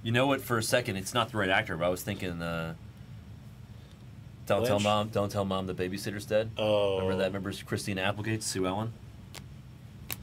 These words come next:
Speaker 1: Trinity, the Matrix is in this. It's crazy. Was Keanu in this?
Speaker 2: I don't know.
Speaker 1: We gotta hit
Speaker 2: Tasmanian Dillman, I'm here.
Speaker 1: If the Keanu's in here, we gotta hit Keanu. Yo, if Keanu's in here, he'd be a huge chase. People love the Keanu.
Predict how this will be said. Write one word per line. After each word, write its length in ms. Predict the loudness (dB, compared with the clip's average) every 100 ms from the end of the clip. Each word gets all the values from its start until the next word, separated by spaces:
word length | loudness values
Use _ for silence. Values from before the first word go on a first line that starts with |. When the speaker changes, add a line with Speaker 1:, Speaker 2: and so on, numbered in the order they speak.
| -12 -12
Speaker 1:
Trinity, 540 | -6 4 6 6 4 2
the 120 | 0
Matrix 460 | 2 0 0 -8 -6
is 100 | -8
in 80 | -6
this. 260 | -6 -8
It's 20 | -8
crazy. 460 | -2 0 -2 -6 -12 -16 -14 -6
Was 200 | 0 0
Keanu 420 | 2 2 4 4 2
in 80 |
this? 300 | 0 -2 -6 -10 -14 -14 -14 -14 -14
Speaker 2:
I 40 |
don't 140 | -10 -8
know. 120 | -8 -8 -14 -14 -10
Speaker 1:
We 80 | 0
gotta 160 | 2 4
hit 40 | 4
Speaker 2:
Tasmanian 380 | 6 6 6 6
Dillman, 340 | 6 6 4 2
I'm 140 | 2
here. 260 | 2 2 0
Speaker 1:
If 160 | -4 0
the 80 | 2
Keanu's 520 | 4 4 6 4 2
in 100 | 2
here, 160 | 4 4
we 60 |
gotta 200 | 4 4
hit 120 | 6 6 6
Keanu. 1120 | 6 6 6 6 4 2 0 -2 -4 -6 -8 -2
Yo, 160 | 2 2
if 100 | 2
Keanu's 380 | 4 4 4 2
in 80 |
here, 100 | -2
he'd 200 | -2 -2 0
be 100 | 0
a 20 |
huge 240 | 0 -2 -2
chase. 420 | 0 0 -2 -6 -10 -12 -8
People 200 | -6 -4
love 220 | 0 0 -2
the 80 |
Keanu. 320 | -8 -10 -10